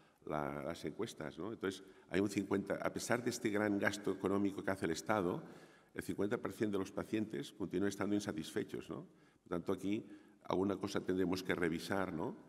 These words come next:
Para mejorar, ¿no? Eh, tema también importante, el tema de las prótesis, es un tema que está increciendo de forma alarmante.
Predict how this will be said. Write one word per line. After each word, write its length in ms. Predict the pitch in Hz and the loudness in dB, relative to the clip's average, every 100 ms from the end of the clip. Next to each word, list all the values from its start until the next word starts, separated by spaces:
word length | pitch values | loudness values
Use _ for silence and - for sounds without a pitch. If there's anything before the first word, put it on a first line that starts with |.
| - _ _ | -20 _ _
Para 160 | 78 | -2
mejorar, 540 | 80 82 - 78 76 - | 0 -2 -4 -4 -4 -4
¿no? 180 | - - - - | -6 -8 -16 -14
Eh, 300 | 76 76 73 78 - _ _ _ - _ _ _ _ | -8 -6 -8 -12 -20 _ _ _ -20 _ _ _ _
tema 300 | - 87 92 90 | -2 0 0 -2
también 240 | 90 92 | 0 0
importante, 480 | 85 90 - 85 87 | 0 -4 -4 -4 -4
el 80 | 76 | -4
tema 220 | 82 82 | -2 -2
de 40 | |
las 160 | 80 - | -2 -4
prótesis, 640 | 107 107 101 - 113 120 | -4 -4 -4 -8 -12 -12
es 140 | 82 82 | -16 -20
un 80 | |
tema 340 | 78 82 82 78 | -12 -8 -8 -10
que 360 | - 78 78 78 - - _ _ _ | -8 -6 -4 -8 -14 -20 _ _ _
está 260 | - - 82 | -20 -2 -2
increciendo 580 | 76 78 - 85 80 80 | 0 -2 2 2 2 0
de 80 | |
forma 320 | 78 82 80 80 | -2 -2 0 0
alarmante. 680 | 76 80 92 95 95 123 | 0 0 0 0 -2 -4